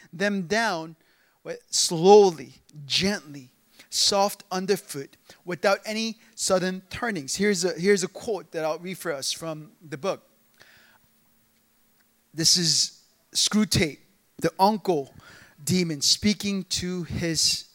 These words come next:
um, nephew. He says, "Indeed, the safest road to hell is the gradual one, the gentle slope, soft underfoot, without sudden turnings, without milestones, without signposts.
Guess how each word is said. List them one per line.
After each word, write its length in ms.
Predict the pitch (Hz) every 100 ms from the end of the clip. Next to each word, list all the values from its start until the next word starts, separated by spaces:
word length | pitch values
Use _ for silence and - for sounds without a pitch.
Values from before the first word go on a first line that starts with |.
| _
um, 220 | 139 117 151
nephew. 400 | 180 190 175 156
He 100 | 160
says, 400 | 180 175 - - - - - - _ -
"Indeed, 560 | 196 190 175 247 185 143
the 100 | 160
safest 680 | - 220 220 - 208 165
road 200 | 190 190 185
to 100 | 156
hell 480 | - 214 143 160 _ _ _ _ _ -
is 220 | 175 156
the 80 | 160
gradual 520 | 143 175 180 196 175
one, 320 | 147 143 135 - - - - - - -
the 100 | 160
gentle 560 | 120 180 196 - 214 202
slope, 460 | - 170 - - - _
soft 540 | - - 185 185 - -
underfoot, 600 | 180 180 170 - 156 - -
without 420 | 160 185 180 -
sudden 400 | - 190 190 190
turnings, 600 | - 202 185 151 143 - - -
without 400 | - 175 185 170
milestones, 960 | 175 175 180 190 175 - 185 160 160 -
without 460 | 170 - 180 180 -
signposts. 1000 | 196 190 190 - 160 147 - - -